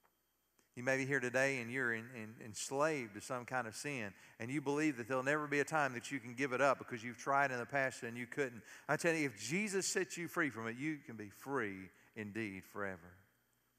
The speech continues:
He came so that we might have life. He came so that we might have life abundantly, and he came so that we could be free to live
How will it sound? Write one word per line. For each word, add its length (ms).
He 100
came 380
so 120
that 120
we 100
might 180
have 220
life. 400
He 100
came 240
so 120
that 60
we 80
might 180
have 220
life 320
abundantly, 720
and 80
he 80
came 260
so 140
that 60
we 100
could 140
be 120
free 600
to 100
live 500